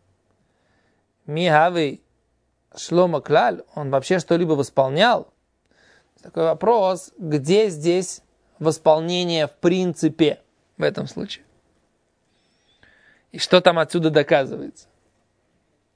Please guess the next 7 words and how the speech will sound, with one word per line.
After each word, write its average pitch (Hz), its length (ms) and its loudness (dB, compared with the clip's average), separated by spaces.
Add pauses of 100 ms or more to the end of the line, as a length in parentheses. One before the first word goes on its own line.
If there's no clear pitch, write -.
(1500)
Он 131 180 -12
ничего 151 260 0
не 165 100 -2
восполнил, 165 540 0
как 202 160 -12
бы, 175 80 -10
да? 175 220 -6